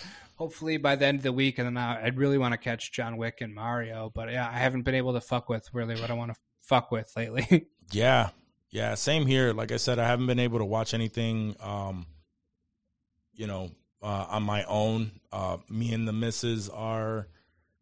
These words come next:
Speaker 2: currently watching, uh, the, I don't know if I brought it up on the show. I think I brought it up in the, uh, in the chat, but, uh, the, the, <sighs> oh shit, what is it? The Night Shift or something like that?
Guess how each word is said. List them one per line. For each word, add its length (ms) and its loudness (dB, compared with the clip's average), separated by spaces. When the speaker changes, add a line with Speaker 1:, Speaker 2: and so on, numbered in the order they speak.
Speaker 2:
currently 480 4
watching, 920 2
uh, 300 -4
the, 240 -6
I 340 -12
don't 120 2
know 60 6
if 80 4
I 80 6
brought 240 8
it 80 6
up 120 6
on 120 6
the 80 2
show. 240 2
I 80 -2
think 160 -2
I 40 0
brought 220 4
it 100 2
up 240 2
in 260 -2
the, 380 -4
uh, 240 -14
in 160 -4
the 60 -6
chat, 420 2
but, 240 0
uh, 380 -2
the, 560 0
the, 240 -8
<sighs> 440 -8
oh 200 -2
shit, 320 -8
what 140 -4
is 160 -4
it? 200 -14
The 60 -10
Night 360 -4
Shift 420 -4
or 100 -4
something 360 -4
like 160 -8
that? 240 -2